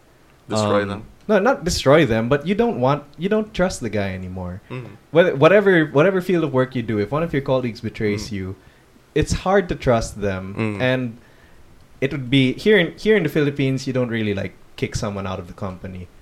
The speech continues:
Speaker 2: That's true. But then for other countries, kicking someone out of the company actually is a very reasonable thing to do.
Speaker 1: Mm.
Speaker 2: So what I was just, uh, thinking of was when it comes to the perspective of the daughter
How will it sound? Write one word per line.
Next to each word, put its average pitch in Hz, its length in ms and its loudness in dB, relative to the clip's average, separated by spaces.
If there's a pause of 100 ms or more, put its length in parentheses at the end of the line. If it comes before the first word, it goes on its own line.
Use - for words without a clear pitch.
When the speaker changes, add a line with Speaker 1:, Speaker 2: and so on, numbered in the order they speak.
(140)
Speaker 2:
That's - 200 -12
true. 92 340 -4 (380)
But 117 180 -2
then 127 240 0
for 135 340 -2
other 143 200 0
countries, 123 580 -6
kicking 139 280 -4
someone 123 260 -4
out 117 80 0
of 107 60 -4
the 107 60 -4
company 107 460 -6
actually 101 360 -6
is 95 100 -8
a 104 60 -4
very 165 280 -6
reasonable 131 580 0
thing 104 260 -4
to 107 80 -8
do. 95 300 -8
Speaker 1:
Mm. 107 300 -10 (240)
Speaker 2:
So 180 360 0 (1040)
what 190 140 4
I 214 80 8
was 208 140 4
just, - 300 -6 (160)
uh, 131 300 2
thinking 143 440 -2
of 104 180 -4
was 131 260 -6 (840)
when 170 160 2
it 214 80 -4
comes 233 200 -4
to 202 60 -6
the 175 60 -6
perspective 131 540 -4
of 104 120 -8 (720)
the 117 120 -10
daughter 98 600 -2